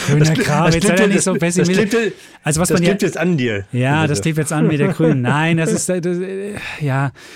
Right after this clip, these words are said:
Speaker 1: grüner Kram war nur deshalb, weil, weil die halt einfach, einfach so, äh, Geld irgendwo reindonnern und dann egal ist, was hinten rauskommt. Deswegen, also ich find, ich find, gibt viele Technologien, ich finde zum Beispiel Carbon Capture, also wenn man, wenn man C O zwei irgendwie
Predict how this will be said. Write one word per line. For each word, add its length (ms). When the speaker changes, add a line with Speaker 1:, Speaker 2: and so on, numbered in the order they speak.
Speaker 1:
grüner 400
Kram 260
war 120
nur 120
deshalb, 420
weil, 440
weil 160
die 120
halt 120
einfach, 380
einfach 520
so, 240
äh, 240
Geld 320
irgendwo 240
reindonnern 800
und 160
dann 120
egal 320
ist, 80
was 100
hinten 180
rauskommt. 320
Deswegen, 260
also 140
ich 80
find, 280
ich 120
find, 160
gibt 160
viele 180
Technologien, 440
ich 60
finde 180
zum 100
Beispiel 160
Carbon 400
Capture, 440
also 200
wenn 80
man, 200
wenn 80
man 120
C 200
O 40
zwei 340
irgendwie 440